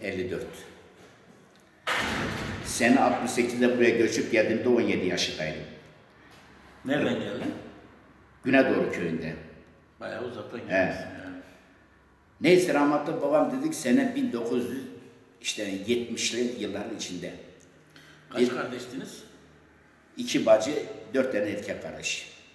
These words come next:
Speaker 2: Evet.
Speaker 1: En büyükler erkeklerim var, bacılarımız bizim büyüklerimiz. Neyse geldik, babam dedi ki rahmetli, "Oğlum," dedi, "seni Almanya'ya göndereyim," dedi. O anda istekler vardı. Yaşımızı tuttuk elli dörtten elli bire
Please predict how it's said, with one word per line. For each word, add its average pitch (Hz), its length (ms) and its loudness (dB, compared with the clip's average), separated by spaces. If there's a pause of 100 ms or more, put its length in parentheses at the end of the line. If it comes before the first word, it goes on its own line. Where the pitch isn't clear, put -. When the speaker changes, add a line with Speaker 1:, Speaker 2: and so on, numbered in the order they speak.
(120)
Speaker 2:
Evet. - 120 -18 (280)
Speaker 1:
En 101 180 -4
büyükler 95 320 -4
erkeklerim - 520 -8
var, 98 180 -6
bacılarımız 87 520 -8
bizim 80 200 -10
büyüklerimiz. 80 640 -12 (1040)
Neyse 156 300 6
geldik, 151 440 4
babam 160 300 4
dedi 170 260 4
ki 131 60 2
rahmetli, 127 400 6 (580)
"Oğlum," 135 300 0
dedi, 98 160 -4
"seni 120 460 0
Almanya'ya 107 380 0
göndereyim," 85 560 -2
dedi. 85 220 -6 (100)
O 104 60 -2
anda 98 240 -2 (100)
istekler 90 540 -4
vardı. - 260 -10 (1300)
Yaşımızı 123 520 0
tuttuk 117 360 -2
elli 107 260 2
dörtten 92 400 -4
elli 113 280 0
bire 110 300 -2